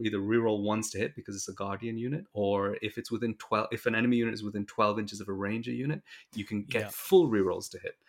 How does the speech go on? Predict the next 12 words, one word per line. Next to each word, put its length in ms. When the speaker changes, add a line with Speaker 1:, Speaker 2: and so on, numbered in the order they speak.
Speaker 2:
Yeah. 160
Speaker 1:
Very, 160
very 200
powerful. 500
Speaker 2:
Hmm. 200
Speaker 1:
Um, 400
also, 520
it's 180
very 300
effective 380
with 120
Phantasm. 600